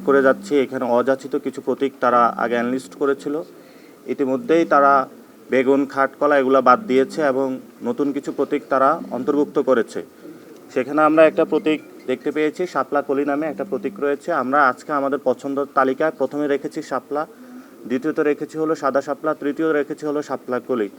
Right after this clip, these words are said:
অর্থাৎ আমাদের প্রার্থিত প্রতীকের মধ্যে যদি কোনো অন্য দল আবার এটার জন্য আবেদন করে, তাহলে শাপলা কলি নিয়ে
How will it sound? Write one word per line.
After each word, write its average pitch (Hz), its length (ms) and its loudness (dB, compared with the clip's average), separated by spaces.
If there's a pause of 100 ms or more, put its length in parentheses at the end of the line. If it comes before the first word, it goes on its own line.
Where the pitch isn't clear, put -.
(520)
অর্থাৎ 165 380 0 (420)
আমাদের 131 300 0
প্রার্থিত 143 400 0
প্রতীকের 147 440 -2
মধ্যে 147 320 -2
যদি 143 200 -2
কোনো 135 200 -2
অন্য 135 240 0
দল 131 220 4
আবার 127 200 4
এটার 135 260 -2
জন্য 151 200 0
আবেদন 127 360 2
করে, 160 240 0
তাহলে 139 300 0
শাপলা 135 360 -4
কলি 139 240 -2
নিয়ে 156 240 -2